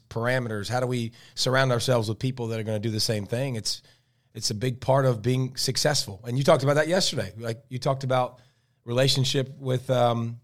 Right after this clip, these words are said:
with others. Like, your faith is not a lone, you're not a lone ranger in your faith, right? Like, you need other people. You need fellowship in your faith to help you accomplish, um,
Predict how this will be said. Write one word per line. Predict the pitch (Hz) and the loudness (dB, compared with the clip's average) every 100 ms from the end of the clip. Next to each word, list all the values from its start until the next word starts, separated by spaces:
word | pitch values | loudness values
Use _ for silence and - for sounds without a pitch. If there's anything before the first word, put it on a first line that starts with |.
| _ | _
with | 120 120 | -6 0
others. | 131 156 101 | 0 0 0
Like, | 110 107 | -2 -2
your | 113 | -6
faith | 120 - 143 143 | -6 -2 -2 -2
is | 123 | -2
not | 131 127 | 0 -2
a | |
lone, | 117 120 123 | -2 -4 -2
you're | 127 | -2
not | 139 | -2
a | |
lone | 127 123 135 | 0 0 0
ranger | 135 151 135 | 0 0 0
in | 135 | 0
your | 131 | 0
faith, | - 117 110 | 0 -4 -4
right? | 107 131 | -4 -4
Like, | 120 113 | -4 -4
you | 117 | -4
need | 117 117 143 | -4 -2 -2
other | 131 131 | 0 -2
people. | 160 165 | -4 -4
You | 104 | -2
need | 120 143 | 0 -2
fellowship | 135 180 170 - 113 104 - - - - | -2 -2 -2 -2 -4 -8 -18 -20 -20 -8
in | 123 | -4
your | 120 | -4
faith | 110 151 151 | -2 -2 -2
to | 127 | -2
help | 117 127 127 | -2 -2 -4
you | 120 | -4
accomplish, | 110 131 143 127 107 - 131 | -2 -2 0 -4 -6 -10 -12
um, | 123 117 107 101 | -8 -4 -6 -8